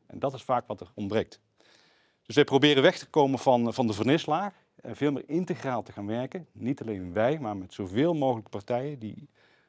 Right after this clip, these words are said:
opvatting hebben, die, eh, kennis hebben. Om, eh, om samen dat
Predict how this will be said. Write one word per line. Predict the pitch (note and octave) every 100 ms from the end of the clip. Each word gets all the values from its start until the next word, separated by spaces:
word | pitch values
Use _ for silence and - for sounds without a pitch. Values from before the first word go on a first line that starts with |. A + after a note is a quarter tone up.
| _ -
opvatting | D3 - C#3+ C3
hebben, | B2 A#2+ B2 A2+ G#2+
die, | G#2 G2 -
eh, | F#2+ -
kennis | - D3 C#3
hebben. | C3 B2 C3+ - _ _ _ _ _ -
Om, | - B2 A#2+
eh, | A2+ -
om | A#2+
samen | - D3 C#3 B2+ C3+ -
dat | A2